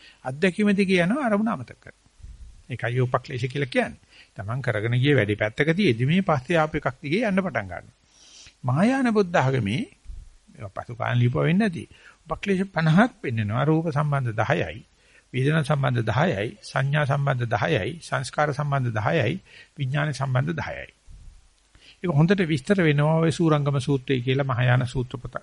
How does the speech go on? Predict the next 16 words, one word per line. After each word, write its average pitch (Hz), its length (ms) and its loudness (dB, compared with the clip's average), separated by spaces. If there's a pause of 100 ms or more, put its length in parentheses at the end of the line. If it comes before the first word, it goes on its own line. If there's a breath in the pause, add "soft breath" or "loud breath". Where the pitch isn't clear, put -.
(140)
පොතක් 131 380 -10
තියෙනවා. 95 340 -10 (320 soft breath)
ඒකේ 143 240 -6
අන්තිමට 151 420 2
පෙන්නවා 131 380 -2 (160)
අධ්‍යාපන, 147 540 -2 (220)
ආධ්‍යාත්මික 147 800 0
ගමනේදී 151 680 2 (240)
මගදී 147 400 -2
හම්බෙන 151 280 -2
යක්කු 165 300 -4
පනස් 135 240 -6
දෙනයි 92 260 -14
කිය. - 220 -20 (880 soft breath)
ඇත්තටම 196 360 0 (120)
පොත 151 220 0